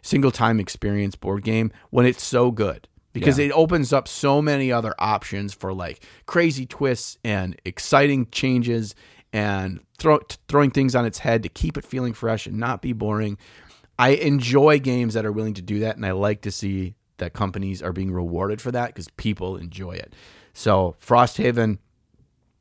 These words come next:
Speaker 1: supposed to crank it up to eleven, supposed to be better in every way. I can see why it did so well.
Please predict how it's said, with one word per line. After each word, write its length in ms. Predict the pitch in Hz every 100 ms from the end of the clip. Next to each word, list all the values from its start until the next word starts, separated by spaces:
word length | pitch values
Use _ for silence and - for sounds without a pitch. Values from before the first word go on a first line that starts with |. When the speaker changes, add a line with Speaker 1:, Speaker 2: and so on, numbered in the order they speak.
| _ _ _
Speaker 1:
supposed 300 | - - 98 -
to 40 |
crank 220 | - 117
it 60 | 113
up 100 | 113
to 80 | 113
eleven, 340 | 113 123 113
supposed 260 | _ 107 101
to 40 |
be 40 | 104
better 240 | 101 104
in 100 | 113
every 160 | 113 123
way. 320 | 120 131 120 _ -
I 100 | 104
can 120 | -
see 220 | - 131
why 180 | 123 113
it 100 | 113
did 140 | 113 110
so 160 | -
well. 340 | 107 110 107